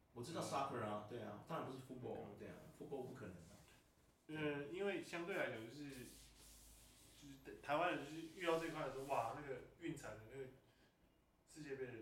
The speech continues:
Speaker 2: 赌金就会有没有？
Speaker 1: 哇，我从来没想过台湾人会看 soccer 欸，你知道吗？
Speaker 2: 世界杯的时候会看啊。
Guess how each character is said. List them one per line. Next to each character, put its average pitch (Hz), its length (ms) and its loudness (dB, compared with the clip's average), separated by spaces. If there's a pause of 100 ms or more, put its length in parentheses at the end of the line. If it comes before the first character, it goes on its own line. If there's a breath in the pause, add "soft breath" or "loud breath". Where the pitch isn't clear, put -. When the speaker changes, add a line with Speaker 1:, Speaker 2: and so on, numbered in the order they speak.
Speaker 2:
赌 107 160 -10
金 120 200 -14
就 127 100 -8
会 123 60 -6 (160)
有 101 80 -8
没 101 80 -10
有？ 98 180 -10 (220 loud breath)
Speaker 1:
哇， 277 180 8
我 165 160 2
从 226 220 2
来 285 60 2
没 240 120 2
想 175 300 4
过 226 120 2
台 175 160 2
湾 202 120 8
人 180 80 2
会 202 100 2
看 190 240 0
soccer - 380 -4
欸， 92 220 -4 (800)
你 117 80 -8
知 185 100 -2
道 180 120 4
吗？ 139 240 2
Speaker 2:
世 226 180 -8
界 214 120 4
杯 202 120 6
的 160 120 2
时 151 60 0
候 160 100 4
会 170 140 0
看 170 160 -2
啊。 135 180 -6